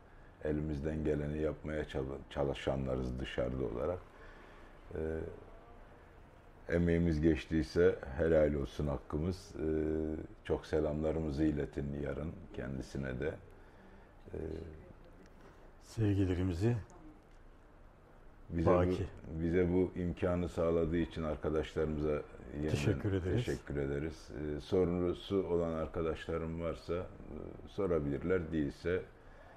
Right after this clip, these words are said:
Speaker 1: e, Serdestan buluşmamızı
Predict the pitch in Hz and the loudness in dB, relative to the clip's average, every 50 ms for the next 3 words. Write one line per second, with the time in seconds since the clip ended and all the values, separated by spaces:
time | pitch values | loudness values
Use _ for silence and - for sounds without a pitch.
0 | - - - - - 82 78 76 76 76 76 78 78 78 78 76 78 - - - | -20 -18 -18 -12 -8 -6 -4 -2 -2 -2 -2 -2 -2 -2 -4 -4 -6 -6 -8 -10
1 | - - - - - - - - 87 80 80 78 80 80 78 - - 87 82 82 | -12 -10 -10 -10 -10 -10 -2 4 6 6 8 8 6 4 4 4 4 4 4 4
2 | 78 67 73 76 73 73 - - 78 71 71 73 73 71 73 87 92 | 2 2 2 2 0 0 -2 -2 -2 -2 -2 0 -2 -2 0 0 -2